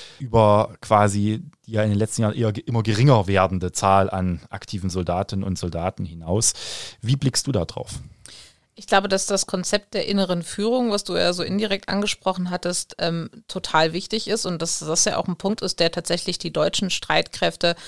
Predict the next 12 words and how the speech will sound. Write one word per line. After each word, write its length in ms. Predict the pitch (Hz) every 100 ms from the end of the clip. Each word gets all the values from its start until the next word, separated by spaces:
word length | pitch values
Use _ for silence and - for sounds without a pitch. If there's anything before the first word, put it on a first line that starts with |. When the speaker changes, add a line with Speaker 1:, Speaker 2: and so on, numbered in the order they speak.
| - - 180
Speaker 2:
auch 140 | 175
durchaus 360 | - 214 220 -
von, 320 | 180 175 170
ähm, 280 | - 165 160
anderen 420 | 165 202 214 180
Armeen, 560 | 147 165 170 180 170 156
ähm, 260 | 175 165
unterscheidet, 840 | - 175 175 - 175 202 175 156 -
äh, 180 | - -
in 120 | 170
dem 100 | 170
Verständnis, 720 | 170 170 175 175 180 175 165